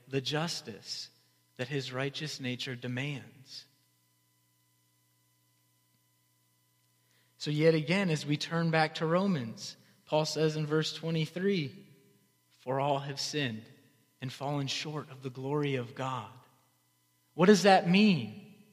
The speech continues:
That means that we're all deserving of that justice. We have all sinned. We're all in the same boat. The wrath of God is hanging over us.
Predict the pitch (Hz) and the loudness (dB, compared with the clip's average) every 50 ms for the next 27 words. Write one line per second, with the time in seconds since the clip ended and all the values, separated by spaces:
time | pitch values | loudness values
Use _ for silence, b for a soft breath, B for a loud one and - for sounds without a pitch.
0 | _ _ _ _ _ _ _ - - 185 196 214 220 220 185 165 214 220 202 214 | _ _ _ _ _ _ _ 4 6 10 10 12 10 10 10 8 6 8 8 8
1 | 208 175 180 190 214 214 226 214 170 208 208 170 151 180 208 226 233 226 185 170 | 8 8 8 8 10 10 10 10 8 8 6 6 6 6 6 8 8 8 8 6
2 | 180 170 165 160 160 156 151 - - - - - - _ _ _ - 196 190 175 | 4 4 4 2 0 -2 -4 -10 -16 -20 -20 -20 -20 _ _ _ 4 4 4 6
3 | 160 208 196 196 190 185 - 185 214 233 247 - - - - 139 113 - - - | 6 6 6 4 2 0 0 2 2 2 2 0 -2 -4 -6 -10 -12 -12 -14 -12
4 | - - - - - - b b b b b b 185 214 220 208 170 202 - 180 | -10 -10 -10 -10 -12 -16 b b b b b b 10 12 12 12 12 12 6 6
5 | 202 226 240 240 240 - - - - 226 247 254 226 196 156 156 175 170 170 185 | 8 8 10 8 8 6 4 0 0 4 6 6 6 6 8 8 8 8 10 10
6 | 214 233 240 240 240 226 208 196 180 - - 226 226 233 220 202 170 156 208 226 | 10 10 10 10 10 10 8 8 6 4 4 4 6 8 8 8 8 8 8 8
7 | 220 180 139 131 - - - - - - 170 160 185 208 233 240 233 202 175 156 | 8 8 6 2 -2 -8 -14 -14 -4 2 4 6 8 8 8 6 4 2 -2 -2
8 | - 208 208 220 226 202 190 165 - 185 208 214 220 214 202 190 175 165 165 202 | 0 0 2 4 4 4 4 2 2 2 4 4 6 6 4 4 4 4 6 6
9 | 226 247 226 185 180 151 143 123 107 104 98 - - - - - - - | 6 6 4 2 2 2 2 2 0 -2 -6 -12 -12 -12 -12 -10 -12 -12